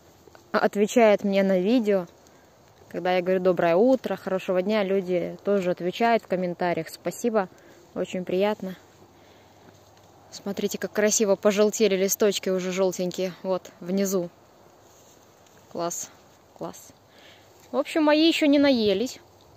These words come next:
Ну, приходится стоять ещё с ними тут немножко. Я уже пришла их забирать домой, а они ещё не поели вдоволь. Хотя я вижу, что уже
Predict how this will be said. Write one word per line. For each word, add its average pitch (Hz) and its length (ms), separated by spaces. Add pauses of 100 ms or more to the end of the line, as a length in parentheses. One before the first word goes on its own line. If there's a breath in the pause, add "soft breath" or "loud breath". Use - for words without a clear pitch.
(1600)
Ну, 220 100
приходится 262 380
стоять 226 400
ещё 208 100
с - 100
ними 190 220
тут 196 180
немножко. 226 520 (1700)
Я 208 140
уже 208 160
пришла 220 380
их 214 120
забирать 208 360
домой, 269 360 (1800)
а 202 120
они 202 140
ещё 262 200
не 269 120
поели 180 400
вдоволь. 160 420 (640)
Хотя - 280
я 220 140
вижу, 214 240
что 202 220
уже 196 600